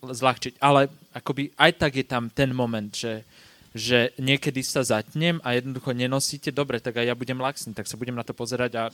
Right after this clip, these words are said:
dobre, tak poďme ďalej, lebo je to aj pre nás mega náročná práca sa pozerať na to isté dvadsaťosem milión krát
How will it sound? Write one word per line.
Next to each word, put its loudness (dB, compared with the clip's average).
dobre, -4
tak -12
poďme -2
ďalej, -2
lebo -6
je 2
to -6
aj 4
pre 2
nás -2
mega -4
náročná -6
práca -2
sa -8
pozerať 0
na -2
to -2
isté -4
dvadsaťosem -8
milión -6
krát -4